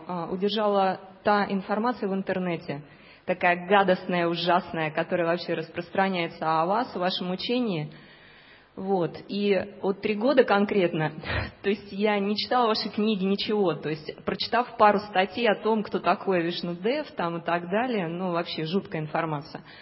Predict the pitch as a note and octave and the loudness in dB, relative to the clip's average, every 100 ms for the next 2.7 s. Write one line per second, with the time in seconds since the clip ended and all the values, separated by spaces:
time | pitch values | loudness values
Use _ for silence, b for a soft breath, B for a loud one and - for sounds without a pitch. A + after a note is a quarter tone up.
0 | B B B F3+ F3 F3+ G#3 A#3+ - A#3 | B B B -4 0 2 4 2 2 -2
1 | A#3 A3+ F3+ A3+ B3+ C4 C4 C4+ C4+ - | 0 -2 0 0 2 0 2 0 -2 -6
2 | G#3+ - - G#3+ A#3 C#4+ E4+ | -8 -6 -2 0 2 2 0